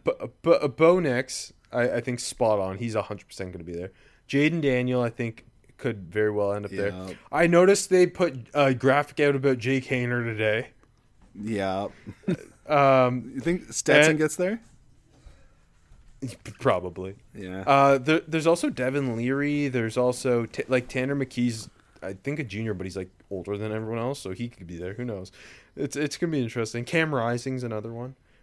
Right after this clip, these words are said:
Speaker 1: But you're right about that. Um, but for the East West Shrine Bowl, the, these are two good gets.
Speaker 2: Mm-hmm.
Speaker 1: Uh, O'Connell kind of a rhythm pocket passer, more accurate than he is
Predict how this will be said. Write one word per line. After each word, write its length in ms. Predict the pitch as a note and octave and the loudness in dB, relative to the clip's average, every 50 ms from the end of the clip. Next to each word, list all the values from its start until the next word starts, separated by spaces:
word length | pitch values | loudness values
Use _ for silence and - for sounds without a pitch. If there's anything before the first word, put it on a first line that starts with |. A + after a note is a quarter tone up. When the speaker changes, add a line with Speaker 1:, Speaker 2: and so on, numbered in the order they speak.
| _ - | _ 2
Speaker 1:
But 140 | E3 D#3+ | 2 4
you're 120 | D3+ G#3 A#3 | 4 4 4
right 220 | F#3 C#3 C3 C3 | 6 4 4 4
about 260 | B2 G2 G2 F#2 F2+ | 2 0 -2 -4 -4
that. 320 | - E2+ E2+ E2+ E2 E2 - - | -6 -8 -8 -8 -10 -10 -12 -6
Um, 380 | - B2+ C3 C3+ C3+ C3+ C3 - _ _ _ _ | -2 0 2 2 2 0 -4 -10 _ _ _ _
but 160 | - B3 B3+ B3+ | 8 8 8 6
for 80 | B3+ | 4
the 100 | B3 D#4 | -4 -4
East 100 | E4 D#4+ | -4 -2
West 140 | - G#4+ - | -2 -4 -2
Shrine 180 | - F4+ F#4+ E4 | -2 -4 -2 0
Bowl, 140 | - - | 0 0
the, 220 | A2 A2+ C3+ D#3 D#3 | 0 -2 -4 -4 -4
these 200 | D3+ F3+ G#3 B3 | -4 -4 -4 -4
are 80 | D#4 | -4
two 200 | - - - C#4+ | -4 -4 -4 -4
good 140 | C4+ D#4 B3+ - | -2 -4 -4 -2
gets. 320 | E4 - - - - G#2+ | -2 -2 -2 -2 -2 -4
Speaker 2:
Mm-hmm. 180 | B3 C3 C#3 C#3 | -4 -2 0 0
Speaker 1:
Uh, 400 | C3+ C3 C3 B2+ B2+ B2+ B2 A2+ - _ _ _ _ _ _ _ _ - | 2 2 2 2 2 2 0 -2 -4 _ _ _ _ _ _ _ _ -2
O'Connell 440 | E3 D#3+ - - F#3+ F#3+ G3 G3+ F#3+ | -2 -2 2 2 4 4 4 4 2
kind 260 | F#3+ - F#3+ F3+ F3 | 2 2 2 2 4
of 300 | F3+ F3 D#3+ D3 C#3+ C#3 - _ _ - | 4 2 2 0 -6 -10 -12 _ _ -4
a 760 | D3+ D3+ D3 C#3+ C#3 C#3 C3+ C3 B2+ B2 A#2+ A2+ A2+ G#2+ - _ _ _ _ _ _ _ _ _ _ _ _ _ _ _ _ _ - - _ - - | 0 2 2 2 2 4 4 4 4 4 2 0 -2 -4 -6 _ _ _ _ _ _ _ _ _ _ _ _ _ _ _ _ _ -20 -20 _ -10 -6
rhythm 720 | D3+ C3+ A#2+ C#3 D3 D3 D3 D3+ D3 D3 C#3+ C3+ B2+ A#2+ | -2 2 4 6 6 6 6 2 2 2 2 0 0 -2
pocket 480 | B2+ - C3+ C3 B2+ B2+ - C3 A#2+ | -2 -2 -2 -2 0 0 -2 -2 -2
passer, 760 | - - B2 B2 B2+ B2+ B2 - - C3 C3 C3 C3 B2+ A#2+ A#2 | -2 -2 0 2 2 0 0 -2 -2 -2 0 0 0 0 -2 -4
more 260 | A#2 A#2+ B2+ B2+ B2+ | -4 -2 0 0 0
accurate 520 | B2+ B2 B2 B2 B2 - B2+ C3 B2+ B2 - | 0 0 0 -2 -4 -2 -2 -2 -2 -2 -2
than 120 | B2 A#2 | -4 -4
he 120 | A#2 A#2 | -2 -2
is 240 | A#2 A#2 - - - | -2 -4 -6 -10 -16